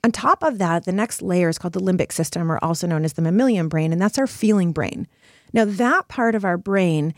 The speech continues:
is the part that can store frustration, anger, and because it's so close to the reptilian brain, together we call those the, the, an old brain, or we, we call that package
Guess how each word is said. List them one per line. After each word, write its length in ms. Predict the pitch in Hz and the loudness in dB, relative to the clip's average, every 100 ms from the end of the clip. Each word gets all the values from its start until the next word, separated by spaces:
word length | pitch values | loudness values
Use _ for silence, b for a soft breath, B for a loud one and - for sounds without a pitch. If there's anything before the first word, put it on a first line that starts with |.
| b b - | b b 0
is 420 | 220 208 202 185 - | 2 4 0 -4 -8
the 140 | 196 202 | -8 -8
part 480 | - 311 247 - | -4 0 0 0
that 220 | 202 - - | -4 -4 -4
can 160 | 214 | -4
store 760 | - - - 262 285 202 180 170 _ | -4 -6 -4 0 2 4 2 0 _
frustration, 760 | - 196 - - 233 - 175 156 _ | -2 -2 0 0 -2 0 -2 -2 _
anger, 680 | 196 196 202 196 170 170 - B B - | 0 2 2 2 0 0 -6 B B 0
and 100 | 226 | 0
because 360 | - - 277 320 | 0 -2 -2 -2
it's 140 | - | -2
so 200 | - 214 - | -2 -2 -4
close 500 | - - 349 202 151 - _ - | -6 2 4 2 -2 -10 _ -10
to 420 | - - 302 294 | -8 0 0 0
the 220 | - 220 | 0 -2
reptilian 520 | 190 - - 349 359 220 | 0 -2 -2 0 2 2
brain, 320 | 175 170 160 b b | 2 0 -2 b b
together 520 | - 226 262 320 233 | -4 0 2 4 2
we 120 | 180 214 | 0 -4
call 320 | - 226 247 | -4 0 2
those 280 | 202 180 170 | 2 0 0
the, 200 | 196 - | -4 -2
the, 180 | 185 - | -2 2
an 140 | 185 185 | 2 2
old 340 | 185 175 170 - | 2 2 -2 -2
brain, 340 | 175 160 156 | 0 0 0
or 120 | 156 | -2
we, 180 | 160 147 - | -2 -4 -4
we 100 | 156 | -6
call 420 | - - 208 208 | -4 0 2 4
that 280 | 190 - - | 2 0 -4
package 920 | - 233 202 - 185 208 208 190 | -6 -2 -2 -2 -2 -2 -2 -6